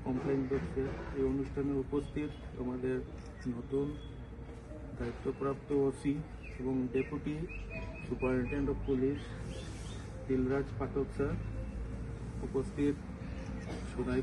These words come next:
পুলিশের ভারপ্রাপ্ত অফিসারবৃন্দ, আমার জেডপিসি সুফিয়ান লস্কর এবং ওয়ার্ড কমিশনার শ্রদ্ধেয় বৈদম সেন,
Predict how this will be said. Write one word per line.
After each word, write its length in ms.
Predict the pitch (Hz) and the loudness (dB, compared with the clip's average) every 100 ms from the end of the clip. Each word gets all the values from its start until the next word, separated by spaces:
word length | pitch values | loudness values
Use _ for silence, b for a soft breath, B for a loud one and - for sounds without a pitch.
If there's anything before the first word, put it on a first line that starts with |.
| 127 | 2
পুলিশের 500 | 135 135 - 143 147 - - - - - - - - - - - - - - - - - 123 | 0 0 4 4 4 0 -6 -6 -4 -2 -2 -2 -2 0 -2 -2 -2 -2 -2 -2 -2 -2 0
ভারপ্রাপ্ত 500 | 131 127 143 - 143 | 2 2 2 2 6
অফিসারবৃন্দ, 880 | 139 139 143 151 143 139 139 139 139 - - - - | 6 4 2 2 2 2 4 4 4 0 -4 -4 -2
আমার 200 | 135 135 131 | 0 2 4
জেডপিসি 480 | 135 127 - 139 143 123 | 4 4 2 2 2 2
সুফিয়ান 400 | 143 147 151 151 | 0 4 4 4
লস্কর 460 | 147 143 - 156 165 - - - - - - - - - | 4 2 4 4 4 0 -2 -2 -2 -2 -2 -4 -4 -4
এবং 320 | 135 135 131 | 0 2 4
ওয়ার্ড 200 | 127 131 - | 4 4 4
কমিশনার 600 | 139 135 143 135 131 131 - - - - | 4 4 4 4 4 2 -2 -8 -6 -2
শ্রদ্ধেয় 320 | 135 123 143 | 0 4 4
বৈদম 340 | 135 131 143 139 | 6 6 4 2
সেন, 140 | 139 | 2